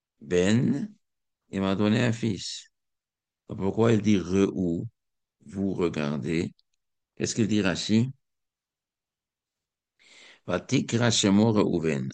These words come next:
Rabotenu da Pirshu. Chacham, ils ont dit. Amra, il a dit Re'ou, regardez. Ma ben bni, le ben chami.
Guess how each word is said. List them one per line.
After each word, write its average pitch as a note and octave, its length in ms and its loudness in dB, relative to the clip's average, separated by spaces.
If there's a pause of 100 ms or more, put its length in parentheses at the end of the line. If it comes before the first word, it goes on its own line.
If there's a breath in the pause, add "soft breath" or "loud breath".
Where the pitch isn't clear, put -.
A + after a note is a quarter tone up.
Rabotenu F2+ 600 2
da - 120 -2
Pirshu. F2 460 0
Chacham, - 360 0
ils G2+ 140 2
ont F2 80 2
dit. - 200 -8 (720 loud breath)
Amra, F#2+ 460 4
il G#2+ 80 6
a G2 80 6
dit A2+ 220 4
Re'ou, G2+ 380 4
regardez. F2+ 840 2 (1160)
Ma G#2+ 360 4
ben G#2+ 340 6
bni, A2+ 680 2 (680)
le F#2+ 100 0
ben G#2 300 4
chami. F#2 500 0